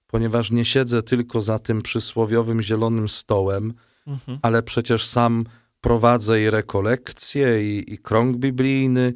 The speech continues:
Speaker 2: I na co dzień jesteś duszpasterzem
Speaker 1: Tak,
Speaker 2: w parafii.
Speaker 1: oczywiście. I, i, i mieszkam w parafii, i z parafii wyszedłem.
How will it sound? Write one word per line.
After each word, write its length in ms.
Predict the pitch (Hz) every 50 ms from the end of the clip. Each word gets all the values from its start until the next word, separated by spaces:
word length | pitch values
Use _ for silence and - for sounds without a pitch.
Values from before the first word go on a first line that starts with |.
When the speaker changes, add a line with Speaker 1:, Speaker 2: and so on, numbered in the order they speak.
| - -
Speaker 2:
I 80 | 175 185
na 100 | 190 190
co 160 | - 185 175
dzień 100 | 185 180
jesteś 220 | 175 - - 180
duszpasterzem 640 | 170 170 170 - - 165 156 147 139 123 104 - 160
Speaker 1:
Tak, 80 | - -
Speaker 2:
w 20 |
parafii. 440 | - 185 190 180 156 147 - 123 120
Speaker 1:
oczywiście. 640 | 123 123 143 147 147 127 - - - - - 101 98
I, 300 | 101 104 104 - - 117
i, 180 | 113 - 110
i 60 | 113
mieszkam 500 | 107 113 123 139 135 - - 151 147 143
w 100 | 131 -
parafii, 720 | - - 139 139 139 139 139 131 - - 131 123 117 90 110
i 40 | 113
z 120 | - -
parafii 480 | - - 110 107 117 117 113 - 120 107
wyszedłem. 720 | 101 104 98 - - 127 131 131 139 143 151 151 160 165